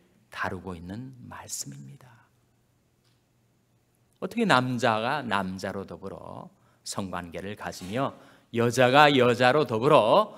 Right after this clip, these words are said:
음욕이 부릴 듯하여 그렇게 성행위를 할 수가 있는가? 그것을 일시적인 행위, 일탈로,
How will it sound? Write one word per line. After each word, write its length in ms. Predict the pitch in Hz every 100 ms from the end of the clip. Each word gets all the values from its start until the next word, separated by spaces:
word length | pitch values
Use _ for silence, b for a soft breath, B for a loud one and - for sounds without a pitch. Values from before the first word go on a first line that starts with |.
| B B _
음욕이 440 | 135 143 160 196
부릴 240 | 196 165 160
듯하여 840 | 156 - 156 151 101 120 190 196 b b _
그렇게 480 | - 87 85 - 113
성행위를 880 | 117 123 120 113 101 95 101 147 b b b b
할 280 | _ - 131
수가 340 | - - 160
있는가? 420 | - 110 - - - - B B B _ _ _ _ _ _ _ _
그것을 360 | 123 120 135
일시적인 380 | 127 135 147 139
행위, 560 | 127 - - 180 147 104
일탈로, 760 | 95 160 156 - 147 110 92